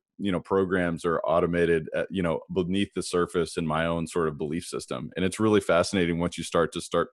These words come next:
you know, digging through this, and then you can start to act more appropriately, because that's, you get yourself in a position where you can then serve others, as you mentioned. You know, it's not about, "Hey, I'm,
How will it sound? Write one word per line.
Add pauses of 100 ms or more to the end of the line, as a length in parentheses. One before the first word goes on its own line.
you
know,
digging
through
this, (460)
and
then
you
can
start
to
act
more
appropriately,
because
that's, (420)
you
get
yourself
in
a
position
where
you
can
then
serve
others,
as
you
mentioned. (340)
You
know,
it's
not
about,
"Hey,
I'm,